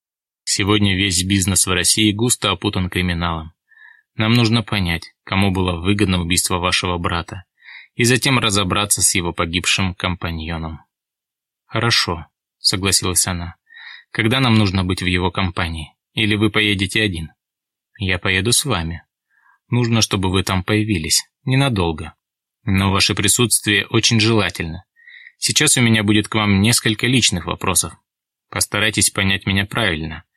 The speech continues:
Мне нужно уточнить некоторые моменты. Когда вы остались одни?» «Отец погиб, когда мне было десять,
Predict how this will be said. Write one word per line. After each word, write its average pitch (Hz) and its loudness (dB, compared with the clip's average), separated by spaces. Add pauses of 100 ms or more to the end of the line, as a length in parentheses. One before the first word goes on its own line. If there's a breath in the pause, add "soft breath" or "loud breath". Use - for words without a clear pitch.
(380 loud breath)
Мне 101 0
нужно 98 2
уточнить 95 0
некоторые 104 -2
моменты. 98 0 (920)
Когда 98 -2
вы 117 0
остались 90 0
одни?» 87 -4 (2000)
«Отец 120 0
погиб, 104 2 (240)
когда 101 -2
мне 110 2
было 98 2
десять, 92 -2